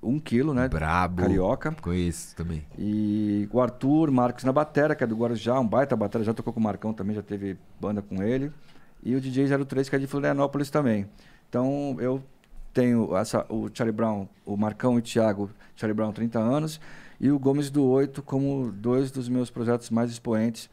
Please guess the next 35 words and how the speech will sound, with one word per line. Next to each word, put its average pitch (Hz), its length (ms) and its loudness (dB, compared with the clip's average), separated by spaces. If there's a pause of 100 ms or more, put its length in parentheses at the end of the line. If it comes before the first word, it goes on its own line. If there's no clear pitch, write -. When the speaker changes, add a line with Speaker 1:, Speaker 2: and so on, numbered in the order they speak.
(280)
Speaker 1:
assim, 107 200 -2
que, 104 120 -8
tipo, 104 300 -8
de 101 80 -10
frente, 123 500 -2
e 131 220 -6
que - 100 -10
eu 131 80 -2
tô - 120 -6
trabalhando 123 320 0
no 117 80 2
disco 101 200 -6
autoral 123 540 2
e 104 60 -2
tal, 110 320 0
e, 139 120 -6 (640)
e 123 160 2
aquele 127 420 0
vídeo 120 280 -2
que - 80 -4
eu - 20 0
te 117 100 -6
mostrei 123 540 2
chama, 135 420 0
é 113 120 -2
um 120 100 0
trecho 123 320 -2
da 120 80 2
música 120 320 0
O 123 40 4
Limite 127 360 2
é 160 60 4
o 160 40 0
Speaker 2:
Sinistro. - 220 -2
Speaker 1:
Céu, 135 220 2